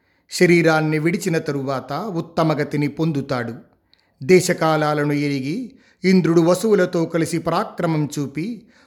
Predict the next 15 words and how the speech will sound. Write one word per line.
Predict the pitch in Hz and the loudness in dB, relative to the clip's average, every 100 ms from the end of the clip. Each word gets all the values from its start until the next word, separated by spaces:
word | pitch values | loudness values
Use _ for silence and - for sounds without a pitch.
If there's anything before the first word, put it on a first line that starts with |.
| - | -2
వృత్రుణ్ణి | 170 180 165 165 160 156 160 | 0 2 2 4 4 2 2
చంపి | 156 160 | 0 0
స్వర్గంలో | 160 185 147 139 156 151 151 | -2 -2 0 0 2 4 4
రాజ్యాన్ని | 147 156 117 151 143 131 131 | 2 -2 -4 -4 -2 -2 -4
పొందాడు. | 131 139 135 135 123 113 156 _ _ _ _ _ _ | -6 -8 -6 -4 -6 -10 -16 _ _ _ _ _ _
కోపానికి | - 170 170 160 156 151 | 2 2 2 0 0 -2
మాత్రం | 151 151 151 - - 143 143 | -2 0 -2 -4 -6 -4 -2
లోనై | 139 135 131 131 202 196 - | -2 -2 -2 -4 -8 -8 -2
తన | 165 | 0
పతనాన్ని | 160 170 175 160 151 147 | 0 0 2 2 0 -2
గుర్తించని | 127 185 - 170 143 151 143 | -4 -6 -4 -2 0 -2 -2
పాపాత్ముడు | 151 170 170 143 - - 135 131 220 - - | -2 -2 0 -4 -4 -10 -8 -8 -10 -10 0
పాపబుద్ధితో | - 165 147 135 147 143 151 | 0 0 -4 -4 -6 -2 -4
పాపాన్నే | 135 - 180 190 165 151 143 139 | -2 0 0 0 0 0 -2 -2
అనుసరిస్తాడు. | 139 151 - 135 127 - 131 120 | -4 -6 -6 -8 -10 -8 -8 -8